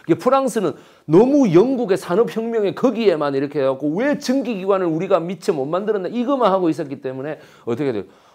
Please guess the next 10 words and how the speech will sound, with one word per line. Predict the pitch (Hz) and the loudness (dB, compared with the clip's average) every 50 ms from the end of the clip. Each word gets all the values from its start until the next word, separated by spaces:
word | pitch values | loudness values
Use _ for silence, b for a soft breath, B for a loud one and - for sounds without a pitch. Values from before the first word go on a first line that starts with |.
| b b | b b
"아, | 92 101 117 120 123 131 139 160 175 180 151 | 0 0 2 2 4 4 4 2 2 0 0
우리 | 107 98 104 120 165 214 208 | -2 -6 -6 -6 -6 -6 -4
장점이 | - 254 269 320 - - 254 190 143 127 170 | -2 -2 -2 -2 -4 -4 -4 -2 -2 -2 -4
있지. | 226 262 - - 220 165 131 107 92 90 87 87 - | -4 -6 -8 -6 -6 -4 -4 -4 -6 -8 -10 -8 -4
그래." | 202 233 254 202 131 92 85 80 78 - | -4 0 0 0 0 -2 -6 -10 -10 -8
이래 | - 220 254 262 | -6 -4 -2 4
돼가지고 | 247 262 233 185 147 - 185 147 - 135 131 123 - | 6 6 6 6 6 2 0 0 0 -4 -4 -4 -4
<laughs> | - | -4
어떻게 | 131 104 - - - 110 95 | -8 -8 -8 -8 -6 -6 -6
돼요? | - | -6